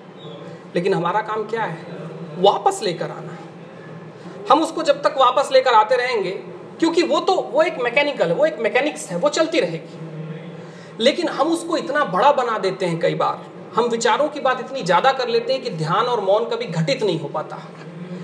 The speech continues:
मेरा सोचना ये है कि मौन होने के लिए, मौन में होने के लिए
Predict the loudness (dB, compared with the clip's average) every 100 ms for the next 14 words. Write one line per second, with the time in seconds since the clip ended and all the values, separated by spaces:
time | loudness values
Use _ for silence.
0 | -12 2 6 6 2 -4 -2 0 2 2
1 | 0 -6 -8 -14 -16 -16 -16 -14 -4 0
2 | 4 4 4 2 0 0 -2 -2 -2 -2
3 | -2 -6 -14 -14 -14 -16 -16 -16 -6 2
4 | 2 2 -2 -4 -2 0 0 0 -4 -6
5 | -6 -8 -10